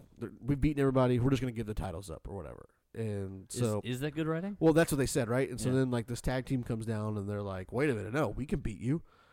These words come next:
Speaker 1: And so, like, they start talking trash. Well, then they start talking trash about how many times their name has changed in the last week. And so, like, "Make the match, let's do it." So, all right, here's the match for the title belt. So, and, like, towards the end, there's a group, and I keep telling you about them, the Forgotten Sons.
Speaker 2: Yeah.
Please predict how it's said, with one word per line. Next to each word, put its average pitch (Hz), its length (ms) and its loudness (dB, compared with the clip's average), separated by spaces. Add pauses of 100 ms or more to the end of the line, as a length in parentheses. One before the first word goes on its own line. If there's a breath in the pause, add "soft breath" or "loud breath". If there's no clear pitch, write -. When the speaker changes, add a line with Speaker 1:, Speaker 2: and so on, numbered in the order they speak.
(200 soft breath)
Speaker 1:
And 107 180 -6
so, 120 200 0
like, 110 160 -2
they 120 80 -4
start 117 240 -4
talking 113 240 -4
trash. 113 300 0
Well, 131 60 -2
then 135 60 2
they 143 80 4
start 131 220 2
talking 120 260 2
trash 120 300 -2
about 104 280 -4
how 117 120 -4
many 113 120 -4
times 113 300 -4
their 107 100 -8
name 107 340 -8
has 120 180 -4
changed 127 380 -2
in 151 60 2
the 135 60 4
last 139 280 2
week. 156 280 -2 (560 loud breath)
And 135 120 -6
so, 120 100 2
like, 110 160 -2
"Make 190 160 0
the 190 80 -6
match, 175 240 -2
let's 123 160 -4
do 131 180 6
it." - 160 -4
So, 120 240 2 (360)
all 139 80 0
right, 135 120 0
here's 135 140 0
the 139 80 -2
match 156 240 -2
for 135 80 -2
the 131 60 -2
title 160 220 2
belt. 107 240 -4 (840)
So, 139 340 6
and, 127 120 4
like, 120 160 -4
towards 160 240 0
the 139 100 2
end, 143 240 2 (400 soft breath)
there's 127 140 0
a 131 60 2
group, 151 300 6
and 123 80 0
I 117 40 -4
keep 190 200 -12
telling 139 220 0
you 117 60 2
about 98 200 -2
them, 98 140 -6
the 98 80 -6
Forgotten 113 420 -4
Sons. 139 380 -2
Speaker 2:
Yeah. 139 540 2